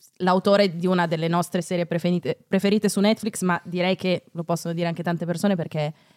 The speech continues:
è andata benissimo, cioè Strappare lungo i bordi. Com'è stata l'esperienza di, di questa serie? Il passaggio da libri a, a serie animate?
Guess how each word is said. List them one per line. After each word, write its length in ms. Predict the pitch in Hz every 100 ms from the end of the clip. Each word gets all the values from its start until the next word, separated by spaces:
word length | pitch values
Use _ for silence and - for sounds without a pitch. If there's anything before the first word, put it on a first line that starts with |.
| _
è 80 | 147
andata 280 | 156 151
benissimo, 600 | 160 202 170 - - 208 196
cioè 120 | 147
Strappare 420 | - - - 151
lungo 260 | 151 151 143
i 40 |
bordi. 360 | 127 120 - 156
Com'è 200 | 196 202
stata 280 | 220 208 180
l'esperienza 800 | 175 - 165 160 156 160 - 147
di, 440 | - 151 143 156
di 100 | 156
questa 280 | - 151 -
serie? 720 | - 156 170 170 160 151 151 - _ _
Il 160 | 196 -
passaggio 640 | 208 - 233 220 185 202
da 460 | 185 190 180 180 - -
libri 640 | 196 214 196 208 220 208 -
a, 540 | 170 170 165 160 151
a 440 | 156 - _ _ 175
serie 280 | - 180 170
animate? 640 | 160 147 156 143 156